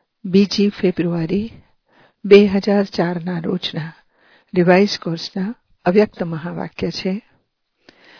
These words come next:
પૂર્વજ અને પૂજ્યના સ્વમાનમાં રહી વિશ્વના દરેક આત્માની પાલના કરો. દુઆઓ આપો,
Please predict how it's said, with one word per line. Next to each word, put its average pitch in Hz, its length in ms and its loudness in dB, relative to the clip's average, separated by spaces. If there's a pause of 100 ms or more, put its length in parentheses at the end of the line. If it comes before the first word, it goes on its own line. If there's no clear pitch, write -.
(200)
પૂર્વજ 208 540 2 (580)
અને 214 280 4
પૂજ્યના 208 680 0
સ્વમાનમાં 185 720 -2
રહી 170 500 0 (1120)
વિશ્વના 214 760 2 (1300)
દરેક 208 420 6
આત્માની 196 540 -2
પાલના 175 460 -4
કરો. 170 340 -6 (840)
દુઆઓ 180 600 2
આપો, 220 480 0